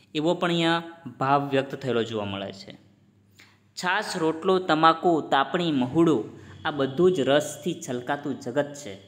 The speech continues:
જેમાં કાવ્યનાયકને હવે કોઈ રસ નથી.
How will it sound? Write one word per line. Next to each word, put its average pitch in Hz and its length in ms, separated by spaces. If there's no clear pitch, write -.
જેમાં 185 360
કાવ્યનાયકને 180 600
હવે 156 220
કોઈ 160 260
રસ 139 320
નથી. 104 380